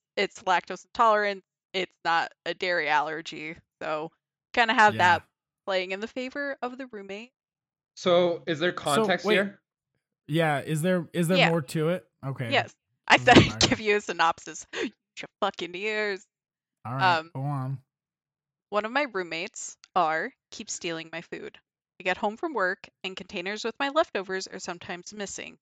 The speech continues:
Speaker 1: They have my name written on them. Or my stuff finishes way too quickly. My gallon of milk, for example, I buy almond milk because I like the taste, but it seems to finish after a week, even though I've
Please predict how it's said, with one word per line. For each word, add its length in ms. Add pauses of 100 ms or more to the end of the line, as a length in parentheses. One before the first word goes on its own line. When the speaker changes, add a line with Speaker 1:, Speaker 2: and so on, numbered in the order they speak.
Speaker 1:
They 140
have 180
my 80
name 260
written 240
on 200
them. 160 (600)
Or 340 (320)
my 80
stuff 340
finishes 500 (120)
way 200
too 240
quickly. 480 (760)
My 120
gallon 320
of 80
milk, 300
for 100
example, 600 (220)
I 140 (200)
buy 380
almond 380
milk 340
because 220
I 80
like 280
the 80
taste, 540 (460)
but 80
it 60
seems 300
to 60
finish 320
after 260
a 60
week, 280
even 180
though 160
I've 140